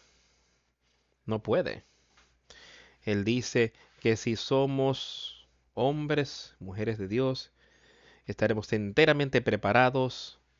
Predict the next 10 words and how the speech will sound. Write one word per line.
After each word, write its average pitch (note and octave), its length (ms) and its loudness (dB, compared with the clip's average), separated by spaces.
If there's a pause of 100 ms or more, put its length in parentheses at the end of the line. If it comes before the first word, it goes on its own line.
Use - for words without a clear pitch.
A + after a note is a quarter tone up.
(100)
para F2+ 260 -4
toda G#2+ 420 2 (380)
buena G#2+ 320 0
obra. G2 240 0
Tú E3+ 540 2 (320)
no B2+ 540 0 (380)
estarás G#2 840 0
preparado G2 680 2 (240)
con G2 220 -8
pecado, G2 460 2